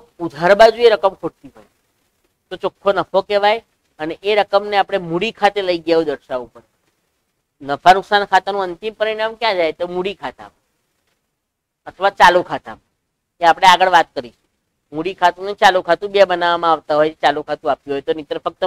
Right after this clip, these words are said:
મૂડી ખાતું બનાવવામાં આવે. અને જો જમા બાજુએ ખૂટે તો ચોખ્ખી ખોટ મૂડી ખાતે લઈ ગયા, એ જમા બાજુએ રકમ દર્શાવવામાં આવે છે. તો આ પ્રમાણે ઉધાર બાજુ ખૂટે તો ચોખ્ખો નફો છે, જમા બાજુ ખૂટે તો ચોખ્ખી ખોટ છે અને બંને પરિણામ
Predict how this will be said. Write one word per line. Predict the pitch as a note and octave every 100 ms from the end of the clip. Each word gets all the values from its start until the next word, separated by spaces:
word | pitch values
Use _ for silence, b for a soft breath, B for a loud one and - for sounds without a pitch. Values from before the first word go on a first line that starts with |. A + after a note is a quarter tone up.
| F#3+
મૂડી | F#3+ F#3
ખાતું | C#3 C3+
બનાવવામાં | C3 B2+ A#2+ A2+ G2
આવે. | _ _ _ D#3+
અને | F3+ E3
જો | A3 -
જમા | D#3+ F3+ G3+
બાજુએ | G#3+ A3 A3
ખૂટે | - - B2 - _ _ _ _ -
તો | D#3+
ચોખ્ખી | D#3+ _ A3 -
ખોટ | G3+ G3 F3
મૂડી | E3+ G3+ F#3+
ખાતે | F3+ G3
લઈ | F#3 F3+ E3+
ગયા, | F#3+ G3+ _ _ _ -
એ | D3+
જમા | C#3+ C#3+ E3
બાજુએ | F3 F3+ F#3+
રકમ | F3 F3+ F#3
દર્શાવવામાં | E3+ - F3 F3 E3+
આવે | E3+
છે. | F3+ G3 _ _ _ -
તો | F3+ _ C#3 D#3
આ | G3+
પ્રમાણે | G3+ G3+ G3 G3+ G#3 D#3+
ઉધાર | D3 E3
બાજુ | F3 F3 E3+
ખૂટે | D#3+ E3+ E3
તો | D3+
ચોખ્ખો | C#3 - D3
નફો | C#3 - F#3 G3+
છે, | G3+ _ _ _ _ D3
જમા | D3+ D#3+
બાજુ | E3 E3
ખૂટે | D#3+ D#3
તો | D3
ચોખ્ખી | C#3 - D3 -
ખોટ | F3 - -
છે | G3+ - -
અને | E3
બંને | D#3 D#3+ F3+ G#3
પરિણામ | G3 F3+ F3+ F#3+